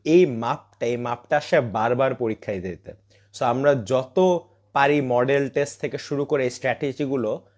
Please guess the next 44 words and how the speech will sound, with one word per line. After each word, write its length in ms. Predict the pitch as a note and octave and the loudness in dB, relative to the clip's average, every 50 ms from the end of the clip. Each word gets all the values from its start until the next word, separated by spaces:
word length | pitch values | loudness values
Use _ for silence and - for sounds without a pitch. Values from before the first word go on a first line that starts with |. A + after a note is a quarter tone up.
| _ _ - | _ _ -10
আমরা 220 | A2 A#2+ B2+ B2+ | -6 -2 0 0
একটু 200 | B2+ A#2+ C3+ C#3 | 0 0 -2 -4
ট্রায়াল 400 | - - - D#3+ C3 C#3+ D3 D3 | -2 0 2 4 4 4 4 2
করার 240 | - D3 C3+ C3 B2 | 2 2 2 2 0
চেষ্টা 360 | - - G#2+ - - - F2 | -4 -8 -10 -10 -10 -14 -12
করব 260 | E2 F2 F2 E2+ F#2 | -12 -10 -10 -10 -8
যে, 80 | F#2 A2+ | -8 -8
"আচ্ছা, 300 | A2+ - - - E3 C3+ | -8 -8 -8 -4 -4 -4
আমি 160 | A2 A2+ A#2 | -2 -4 -6
যদি 340 | A2 B2+ B2 B2+ C3+ C3+ B2 - _ _ _ _ - | -4 -4 -4 -2 -2 -4 -4 -8 _ _ _ _ -6
দশ 240 | G#2+ C3+ C3 C3+ - | 0 2 2 2 0
সেকেন্ড 460 | - - - D#3+ C3+ D3 D3 C#3 B2 | -2 -2 0 0 0 0 -2 -2 0
পর, 200 | C#3 D3 C#3 B2 - - - | 0 0 0 0 -4 -6 -2
দশ 160 | - D3 - - | 0 0 0 0
সেকেন্ড 400 | - - D3 C3 C#3+ C#3 C3+ C3+ | -4 -4 -2 -2 -2 -2 0 -2
বা 60 | C3 | -4
পনেরো 280 | B2+ C3 C3 B2+ C3+ | -2 -4 -4 -4 -4
সেকেন্ডের 380 | C#3 - - C3+ C3+ C#3 C#3 B2+ | -4 -4 -4 -4 -4 -2 -4 -2
পর 120 | C3 C#3 | -2 -2
স্কিপ 440 | - - - _ - - C3 - - - - | -4 -4 -12 _ -12 -12 -10 -10 -12 -10 -6
করে 180 | - C#3 C#3 | -4 -4 -4
চলে 280 | - - C#3 C3+ C#3 C#3 | -4 -4 -4 -4 -2 0
যাই, 200 | D#3 D#3+ C3 F2+ - _ _ _ _ _ _ _ | 0 0 0 -2 -4 _ _ _ _ _ _ _
আমার 320 | - A2 A#2 A#2 A#2+ B2 A#2+ | -8 -6 -4 -2 -2 -2 -2
কি 160 | - - C#3 | 0 0 0
এটা 140 | B2+ C3+ C3+ | 2 2 0
ভালো 420 | B2 A#2 B2 B2 C3+ - - C#3 | 0 0 -2 -2 -2 -2 -4 -2
হচ্ছে 300 | C#3+ D#3 D3+ - - C#3 | -2 -2 -2 -2 -4 -4
নাকি 200 | A#2 A#2 - B2 | -4 -4 -4 -4
আমার 220 | A#2+ A#2+ B2+ B2+ B2+ | -2 0 0 2 4
আরেকটু 400 | A#2+ A#2+ B2 B2+ - - D3 C#3+ | 4 4 2 0 -4 -6 -10 -8
ট্রাই 360 | - - C#3+ B2 B2 B2+ B2 | -2 0 2 2 2 2 0
করা 240 | - C3+ B2+ B2 A2+ | 0 0 2 2 2
উচিত 320 | G#2+ G#2 - - A2 F#2+ | 0 -2 -6 -8 -10 -10
ছিল? 200 | - - G2 D#2+ | -10 -12 -12 -10
আমি 180 | E2+ F#2 G2 A2+ | -8 -8 -8 -6
যদি 160 | A#2 A#2 C3 | -6 -6 -6
ট্রাই 300 | B2+ - C#3+ B2 B2 B2+ | -6 -2 0 0 0 0
করি, 180 | B2 - C#3 C3+ | 0 0 0 0
আমি 120 | B2 B2 | 0 -2
কি 80 | A#2+ A#2+ | -2 -4
বেশি 280 | G#2+ G#2+ A2 - C3+ | -4 -4 -6 -6 -6
সময় 280 | B2+ - C#3 C3 C3+ C3+ | -4 -4 -4 -2 -2 -2
হারাচ্ছি 560 | B2 A2 A2+ B2+ C3+ - - - D#3+ C#3 - | -2 0 0 -2 -2 -4 -6 -6 -6 -6 -6